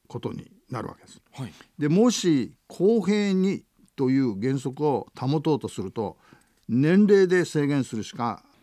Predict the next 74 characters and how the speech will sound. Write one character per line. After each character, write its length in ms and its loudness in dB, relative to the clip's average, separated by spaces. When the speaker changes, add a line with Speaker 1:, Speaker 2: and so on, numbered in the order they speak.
Speaker 1:
な 220 -2
い 60 0
で 100 -6
し 100 -12
ょ 160 -18
う、 40 -14
Speaker 2:
う 60 -12
ん。 40 -12
Speaker 1:
と 180 -2
国 280 -2
藤 200 -6
先 140 -8
生 120 -8
は 100 -4
お 60 -6
っ 20 -10
し 100 -12
ゃ 60 -12
い 40 -16
ま 120 -18
す。 80 -20
先 160 -2
生 160 -2
に 80 0
よ 100 0
る 80 -6
と、 260 -4
こ 100 -4
れ 80 2
ま 140 2
で 80 -2
こ 160 -2
の 100 -2
薬 300 -4
を 260 -2
使 180 -6
っ 80 -6
た 240 -4
最 300 -4
高 240 -2
齢 160 0
患 220 -4
者 100 -4
は 240 -6
百 240 -8
歳 260 -2
だ 140 -12
そ 140 -14
う 40 -20
で 60 -20
す。 160 -20
Speaker 2:
は 100 -12
い。 80 -14
Speaker 1:
百 260 -8
歳 240 0
の 80 0
人 220 -4
を 340 0
百 480 -2
一 120 -4
歳 260 0
ま 160 0
で 240 0
生 80 -10
か 140 -2
す 120 -10
た 120 -4
め 120 -2
に 140 -14
国 200 0
が 280 0
三 280 -2
千 220 0
万 240 -4